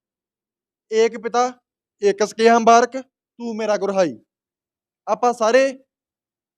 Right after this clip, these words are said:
ਇੱਕ ਕਾਲ ਪੁਰਖ ਦੇ ਪੁੱਤਰ ਆ ਤੇ ਆਪਣੀ ਕੋਈ ਜਾਤ ਪਾਤ ਨਹੀਂ ਆ। ਦੂਸਰੀ ਮੈਂ ਇੱਕ ਬੇਨਤੀ ਹੋਰ ਕਰਾਂ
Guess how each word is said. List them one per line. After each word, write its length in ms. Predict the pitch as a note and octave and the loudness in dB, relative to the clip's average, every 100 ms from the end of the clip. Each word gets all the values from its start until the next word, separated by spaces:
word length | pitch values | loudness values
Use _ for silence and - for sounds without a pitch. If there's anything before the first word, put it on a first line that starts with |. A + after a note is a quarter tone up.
| _ | _
ਇੱਕ 240 | A3+ A#3 A3+ | -4 -4 -4
ਕਾਲ 300 | A3+ G3 G3 | -4 -2 -2
ਪੁਰਖ 240 | G3 G3 | -6 -8
ਦੇ 120 | G3 | -8
ਪੁੱਤਰ 280 | G3+ F#3 D#3 | -8 -10 -8
ਆ 140 | D3 A2+ _ _ _ _ _ _ _ | -10 -14 _ _ _ _ _ _ _
ਤੇ 80 | A3 | -2
ਆਪਣੀ 360 | A3 A3 A#3+ | -2 0 -4
ਕੋਈ 160 | B3 A#3+ | -4 -4
ਜਾਤ 280 | F#3 F#3 F3+ | -2 -2 -2
ਪਾਤ 260 | F#3+ G3+ | -2 -2
ਨਹੀਂ 200 | G3 G#3 | -4 -10
ਆ। 80 | E3 - _ _ _ _ _ _ _ _ _ _ _ _ _ _ _ _ _ D#3+ | -12 -16 _ _ _ _ _ _ _ _ _ _ _ _ _ _ _ _ _ -10
ਦੂਸਰੀ 360 | A#3 A#3+ C#4 | -8 -4 0
ਮੈਂ 100 | C#4+ | 0
ਇੱਕ 120 | C#4+ | 0
ਬੇਨਤੀ 320 | C4+ C4 A#3+ C4 | -2 -4 -2 0
ਹੋਰ 180 | B3+ | 0
ਕਰਾਂ 240 | F#3+ E3 | 0 -8